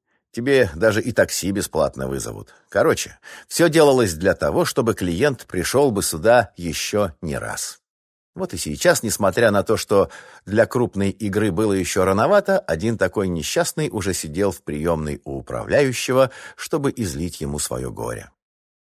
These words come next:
"Нижайше вас прошу, уважаемый господин", склонился в полупоклоне секретарь управляющего,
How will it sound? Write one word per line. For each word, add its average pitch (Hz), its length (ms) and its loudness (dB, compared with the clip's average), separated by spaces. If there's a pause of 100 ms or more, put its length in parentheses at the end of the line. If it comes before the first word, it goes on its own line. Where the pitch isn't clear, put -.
(520)
"Нижайше 131 640 2
вас 110 220 2
прошу, 87 360 -2
уважаемый 90 640 2
господин", 76 580 -4
склонился 82 580 -4
в - 80 -14
полупоклоне 85 720 -2
секретарь 80 480 -2
управляющего, 67 840 -4